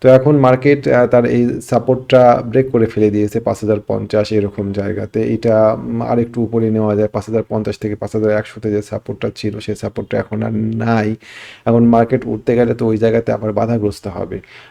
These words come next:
আর মার্কেট পড়েই যাচ্ছে, এখন এটা আরও পড়বে, আহ, না, আহ, উঠবে সেটা এখনও কনফার্ম হয়নি। একটা ডবল, আহ, বটম করুক অথবা এরকম হতে পারে যে একটা,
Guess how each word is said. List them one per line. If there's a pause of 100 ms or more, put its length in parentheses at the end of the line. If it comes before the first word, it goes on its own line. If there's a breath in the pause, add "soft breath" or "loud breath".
আর
মার্কেট (320)
পড়েই
যাচ্ছে,
এখন
এটা
আরও
পড়বে,
আহ,
না,
আহ,
উঠবে
সেটা
এখনও
কনফার্ম
হয়নি।
একটা
ডবল, (420 loud breath)
আহ,
বটম
করুক
অথবা
এরকম
হতে
পারে
যে
একটা,